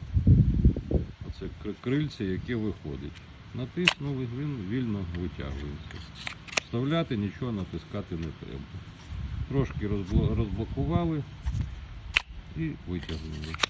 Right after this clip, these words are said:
Якраз запобігання, можна його носити, запобігання випаданню можна носити догори дригом, можна носити його на поясі, е, в горизонтальному положенні, ну і, звичайно, якби, вертикальне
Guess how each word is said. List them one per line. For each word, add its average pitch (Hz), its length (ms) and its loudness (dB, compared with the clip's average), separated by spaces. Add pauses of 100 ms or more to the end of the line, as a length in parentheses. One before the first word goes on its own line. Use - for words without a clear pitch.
(800)
Якраз 170 360 4
запобігання, 117 800 2
можна 110 400 2
його 87 180 0
носити, 87 600 -6 (400)
запобігання 113 680 0
випаданню 95 640 -2
можна 113 340 0
носити 90 440 -4 (100)
догори 95 320 -2
дригом, 135 480 0 (600)
можна 110 360 0
носити 82 520 -4
його 76 360 -4 (440)
на 98 120 -2
поясі, 147 580 0
е, 117 60 -4 (960)
в 104 360 0
горизонтальному 117 800 2
положенні, 104 760 0
ну 202 180 2
і, 151 60 4
звичайно, 123 540 0
якби, 82 420 -4 (560)
вертикальне - 640 8